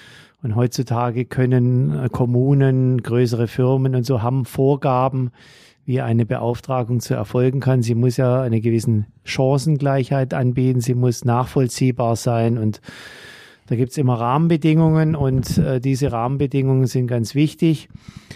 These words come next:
Und deswegen ist man mit diesem Formalismus konfrontiert, äh, mit dem man sich natürlich als kleine Firma schon ein wenig, äh, schwer tut. Und wir mussten auch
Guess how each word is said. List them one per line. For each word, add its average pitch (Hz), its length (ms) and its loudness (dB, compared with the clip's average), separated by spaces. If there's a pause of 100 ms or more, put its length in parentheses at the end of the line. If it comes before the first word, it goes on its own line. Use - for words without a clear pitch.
(500)
Und 123 260 -4
deswegen 139 440 0
ist 165 340 -2
man 139 160 2
mit 135 160 0
diesem 127 340 2
Formalismus 139 800 0
konfrontiert, 135 840 0
äh, 147 320 -6
mit 131 180 0
dem 135 160 2
man 139 160 2
sich 123 220 0
natürlich 127 400 2
als 117 220 -4
kleine 123 420 0
Firma 127 400 0
schon 131 200 0
ein 113 280 0
wenig, 120 480 0
äh, 120 320 -6
schwer 113 360 0
tut. 151 280 0
Und 127 160 0
wir 123 160 2
mussten 127 340 0
auch 113 400 -6